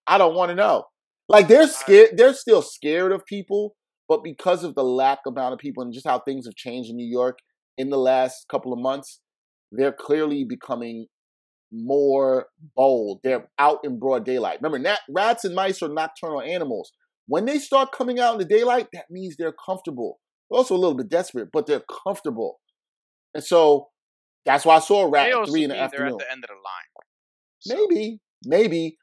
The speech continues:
Speaker 1: but they're coming out strong, and it doesn't look like it. And they're cut. So look, if you see these rats, you don't like these rats, we need to come up with a plan to get rid of these, these guys. I don't know what that plan is. I don't know how to do it.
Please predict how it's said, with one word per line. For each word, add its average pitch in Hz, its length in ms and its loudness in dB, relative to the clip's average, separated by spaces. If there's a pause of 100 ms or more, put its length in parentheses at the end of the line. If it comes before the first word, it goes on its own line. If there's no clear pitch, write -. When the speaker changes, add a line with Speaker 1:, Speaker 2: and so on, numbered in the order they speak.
(180)
Speaker 1:
but 113 80 -6
they're 151 120 2
coming 165 260 -2
out 147 160 2
strong, 147 440 0 (260)
and 123 80 -4
it - 20 -4
doesn't 120 240 0
look 147 180 0
like 113 240 0
it. 110 180 -2 (260)
And 104 120 -6
they're 127 100 0
cut. - 260 -4
So 123 320 4 (220)
look, 143 280 4 (280)
if 101 120 -10
you 107 80 -8
see 165 220 -4
these 160 200 -4
rats, 147 440 2 (200)
you 120 120 -2
don't 117 160 2
like 127 220 2
these 120 200 -4
rats, 117 400 4 (300)
we 160 160 2
need 202 140 0
to - 40 -18
come 165 160 2
up 110 60 -4
with 135 100 4
a 120 40 2
plan 123 340 -2
to 110 100 -12
get 95 220 -2
rid 101 140 -2
of 92 100 -8
these, 90 180 -14 (140)
these 104 180 -8
guys. 85 300 0 (140)
I 127 80 -2
don't 117 120 -2
know 95 80 -4
what 135 220 -2
that 143 180 0
plan 151 300 0
is. 147 200 0 (300)
I 131 60 4
don't 123 100 2
know 98 140 -6
how 131 180 4
to 139 160 -2
do 147 140 0
it. 143 140 6